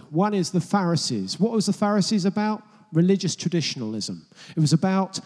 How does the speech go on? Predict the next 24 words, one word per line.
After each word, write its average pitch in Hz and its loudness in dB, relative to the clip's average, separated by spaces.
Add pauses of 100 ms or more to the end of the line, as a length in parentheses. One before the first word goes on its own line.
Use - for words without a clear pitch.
(140)
control 208 0
of 170 0
people 143 -2
by 151 -4
telling 170 -2
you 147 2
how 202 -4
you 175 6
can 160 -2
and 143 -2
cannot 165 0
worship. 147 0 (460)
It 185 -4
was 185 4
about 180 2
how, 185 -4 (280)
who 240 8
is 202 6
in 220 4
and 160 4
who 202 8
is 294 4
out. 208 -4 (300)
Who, 240 6